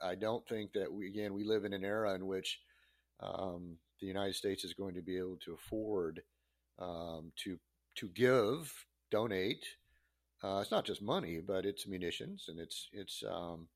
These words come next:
you know, we're sending a lot of forces to Europe on a rotational basis, and there's wear and tear on those families and those formations. Uh, and so I, it, there is a real aspect to this where I think an ends determination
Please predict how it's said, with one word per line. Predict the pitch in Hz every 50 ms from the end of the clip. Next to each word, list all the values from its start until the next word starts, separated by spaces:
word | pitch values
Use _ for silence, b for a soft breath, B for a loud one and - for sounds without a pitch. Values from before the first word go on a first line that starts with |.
| b b b b b b b b b
you | -
know, | 90 90
we're | 98
sending | - - 101 101
a | 95
lot | 90 90
of | 98 -
forces | - 98 95 - - 104
to | 101 104
Europe | 90 87 90 95 - -
on | 92
a | 90
rotational | 85 85 - - 78 82 - - 92 90
basis, | 80 82 76 73 - - 90 - -
and | 87 87
there's | 85 82
wear | 82 82 82 87 87
and | 90 87
tear | - 87 82 85 85 85
on | 78
those | 80 78 80 80 76 - - -
families | - 87 82 80 80 82 87 82 82
and | 87 69
those | 80 82 -
formations. | - - 82 78 80 71 73 73 - - 82 87 - - b b b b b b b b b b - -
Uh, | 95 92 92 90
and | - 107 110 104
so | - - 131 127 123 120 117 - -
I, | 123 131 123 -
it, | - 131 127 _ _ -
there | - 131 131 -
is | - 156 165 190 180 151 127 - - -
a | 113 117 113
real | 98 92 113 127 139 139 135 123 113 110 -
aspect | 107 110 120 120 - - - 95 87 - -
to | -
this | 85 82 82 78 78 78 - -
where | 92 95 95 92 90 90 - -
I | 98 95
think | - - 117 104 -
an | 98
ends | 95 101 104 101 98
determination | 98 92 - - 98 92 90 87 85 87 90 90 - 82 78 85